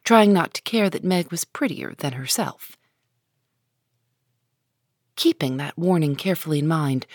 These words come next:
Margaret got safely downstairs and sailed into the drawing rooms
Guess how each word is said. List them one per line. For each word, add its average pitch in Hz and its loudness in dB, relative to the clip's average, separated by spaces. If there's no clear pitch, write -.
Margaret - -2
got 180 0
safely 262 -2
downstairs 147 -2
and 214 6
sailed 240 4
into 180 2
the 185 -2
drawing 180 2
rooms - -10